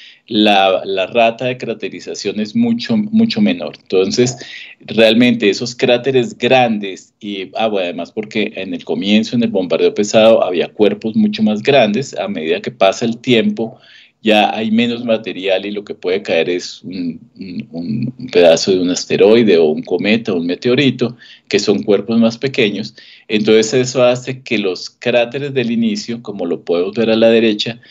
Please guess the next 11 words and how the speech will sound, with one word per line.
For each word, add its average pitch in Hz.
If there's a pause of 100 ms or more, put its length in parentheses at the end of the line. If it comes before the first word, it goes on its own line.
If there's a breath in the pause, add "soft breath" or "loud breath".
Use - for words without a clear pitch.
(240 loud breath)
son 113
los 117
cráteres 113
viejo-, 117
más 117
viejos, 117
son 107
también 113
los 107
más 92
grandes, 127